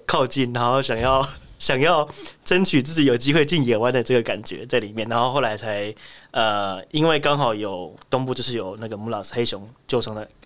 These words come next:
case 这样子，然后刚好那时候有跟齐医师的业务合作上面比较密切一点，所以他就问我说，“哎，那你要不要来东部这边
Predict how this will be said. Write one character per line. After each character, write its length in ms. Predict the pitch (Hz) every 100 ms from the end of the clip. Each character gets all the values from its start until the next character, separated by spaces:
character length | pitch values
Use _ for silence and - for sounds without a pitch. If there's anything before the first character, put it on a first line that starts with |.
| _
case 360 | - 123 101 90
这 80 | 95
样 100 | 85
子， 180 | - -
然 100 | 110
后 180 | 110 107 - - -
刚 180 | - 120
好 300 | 123 107 104
那 100 | 113
时 80 | 120
候 40 |
有 60 | 113
跟 120 | 117
齐 200 | 113 107
医 100 | 107
师 320 | 107 107 107 113 - _ _ _ -
的 320 | 120 104 104
业 140 | 113 135
务 100 | 127
合 100 | 117
作 140 | 127
上 80 | 123
面 140 | 123
比 80 | 113
较 280 | 123 117 110 -
密 180 | 175
切 160 | - 147
一 60 | 143
点， 160 | 101
所 100 | 101
以 20 | 123
他 40 |
就 80 | 123
问 80 | 127
我 80 |
说 80 | 110 135
，“哎， 80 | 135
那 80 |
你 120 | 139 113
要 60 |
不 80 | 113
要 60 | 117
来 260 | 95 95 117 -
东 140 | 113
部 200 | 110 98 _
这 100 | -
边 180 | 107